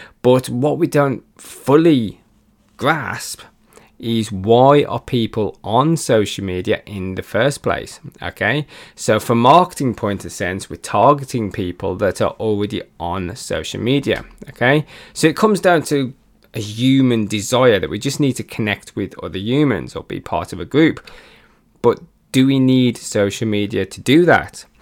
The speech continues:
So that's what I'm gonna be discussing in this podcast. If you're new here, my name is Damien Maruth. I do social media marketing tips.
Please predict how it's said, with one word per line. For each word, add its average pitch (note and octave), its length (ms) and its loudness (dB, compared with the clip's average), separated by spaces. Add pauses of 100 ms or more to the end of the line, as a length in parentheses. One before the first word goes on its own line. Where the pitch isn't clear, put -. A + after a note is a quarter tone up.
(380)
So A#2 200 2
that's E3 160 4
what F3+ 120 8
I'm F3 60 6
gonna E3 100 6
be D#3 100 6
discussing C#3+ 600 2
in D3 260 0
this C#3+ 160 2
podcast. C3+ 640 4
If A#2+ 120 -4
you're A#2 140 2
new C#3+ 380 8
here, D#3 240 6
my D3+ 160 6
name C#3 160 4
is A#2 100 0
Damien A2+ 300 4
Maruth. D#3 440 2
I B2 140 4
do A#2 440 2
social B2+ 440 2
media A2 300 2
marketing C3+ 680 2
tips. - 600 -2